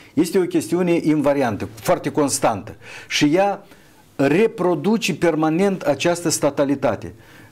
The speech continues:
Ca cum matca în, în,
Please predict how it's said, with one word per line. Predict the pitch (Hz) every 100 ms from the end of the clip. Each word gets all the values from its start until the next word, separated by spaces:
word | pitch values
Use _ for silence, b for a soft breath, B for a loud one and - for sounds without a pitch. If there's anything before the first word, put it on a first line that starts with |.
| -
Ca | 165
cum | 165 214 196 175
matca | 180 151 - 117 95 110
în, | 147 151 156 156 151 139 -
în, | - 147 143